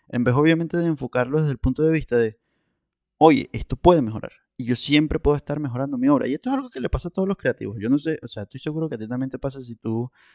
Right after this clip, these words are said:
alguna vez has hecho cualquier tipo de oficio creativo. Tú ves algo que hiciste hoy, dentro de un año, y vas a decir,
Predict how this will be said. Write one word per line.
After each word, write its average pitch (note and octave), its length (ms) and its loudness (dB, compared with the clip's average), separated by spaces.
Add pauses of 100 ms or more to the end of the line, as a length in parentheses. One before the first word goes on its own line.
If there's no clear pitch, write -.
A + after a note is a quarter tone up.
(300)
alguna D3 380 6
vez D#3+ 180 4
has D#3 160 2
hecho D#3 300 0
cualquier C3+ 580 2
tipo C3+ 260 0
de C3 60 2
oficio A#2 260 -4
creativo. A#2 500 -2 (840)
Tú G#3+ 140 6
ves B3 180 4
algo A2 260 2
que A2+ 120 -8
hiciste A#2 540 -4
hoy, F#3+ 380 8 (280)
dentro A#2+ 360 0
de A2 140 2
un C#3+ 180 6
año, B3+ 400 4 (640)
y C3+ 180 2
vas B2 160 0
a D3+ 40 0
decir, D#3 320 0